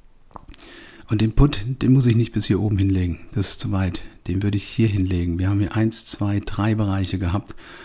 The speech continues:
wo wir bei elf, ne, bei zwölftausendneunhunderteinundfünfzig lagen. Also ich glaube, ein dreizehntausender reicht.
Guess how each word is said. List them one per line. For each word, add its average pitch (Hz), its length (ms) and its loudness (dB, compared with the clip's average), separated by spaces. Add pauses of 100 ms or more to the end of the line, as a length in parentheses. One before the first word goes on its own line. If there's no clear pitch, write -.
(140)
wo 98 140 -2
wir 98 100 0
bei 101 220 -2 (220)
elf, 104 240 2 (100)
ne, 95 220 2
bei 92 100 0
zwölftausendneunhunderteinundfünfzig 92 1900 0
lagen. 82 380 -2 (160)
Also 95 220 -2
ich 92 80 -6
glaube, 98 300 -2
ein 92 60 -4
dreizehntausender 92 920 0
reicht. 87 440 -2